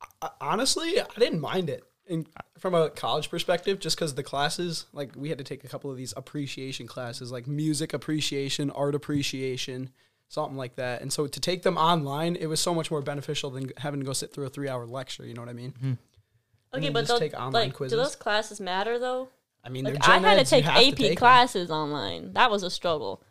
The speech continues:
Speaker 1: That's fair.
Speaker 3: And then I was like, "I don't remember anything from first semester. I'm not taking an
Speaker 1: <laughs>
Speaker 3: A P exam. No way."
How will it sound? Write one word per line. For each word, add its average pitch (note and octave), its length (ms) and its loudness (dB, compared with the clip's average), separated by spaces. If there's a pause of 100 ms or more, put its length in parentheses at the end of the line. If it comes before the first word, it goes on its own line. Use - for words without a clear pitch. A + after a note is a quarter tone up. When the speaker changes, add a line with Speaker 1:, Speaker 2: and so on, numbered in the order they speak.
(120)
Speaker 1:
That's G2+ 200 -12
fair. G2+ 300 -10
Speaker 3:
And G3+ 100 -2
then G#3 80 2
I G#3 40 6
was G#3 120 4
like, F#3+ 220 2
"I G3+ 100 4
don't G3 100 2
remember F#3 220 -2
anything F3+ 320 -2
from E3+ 140 -8
first E3 240 -6
semester. E3+ 300 -6
I'm E3 80 -2
not C#3 160 0
taking G#3 320 4
an G#3 60 2
Speaker 1:
<laughs> E3+ 60 4
Speaker 3:
A E3+ 40 0
P E3+ 160 -6
exam. D#3+ 560 -2
No F#3 200 2
way." A2 300 0